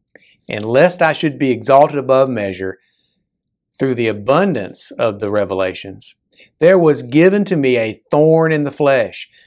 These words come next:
the messenger of Satan to buffet me, lest I should become exalted above measure.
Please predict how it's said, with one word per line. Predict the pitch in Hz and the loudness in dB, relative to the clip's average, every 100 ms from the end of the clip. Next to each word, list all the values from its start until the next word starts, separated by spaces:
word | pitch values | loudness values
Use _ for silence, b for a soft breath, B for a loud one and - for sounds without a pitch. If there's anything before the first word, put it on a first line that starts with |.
| b - | b -4
the | 143 | -2
messenger | 143 156 147 - 156 131 120 113 | 0 4 4 4 -2 -2 0 0
of | 107 | 0
Satan | - 147 131 101 | 0 0 0 -8
to | 98 | -8
buffet | 98 104 185 208 - 113 | -10 0 4 4 0 -10
me, | 98 98 107 | -8 -6 -6
lest | 110 113 151 156 | -2 0 0 0
I | 135 127 | -2 -2
should | - 127 | -4 -6
become | 120 110 131 113 | -6 -10 -6 -6
exalted | 101 95 104 123 160 190 190 95 95 | -6 -8 0 4 4 4 -2 -6 -6
above | 101 101 95 | -2 -2 -2
measure. | 107 117 107 95 | -2 -2 -4 -8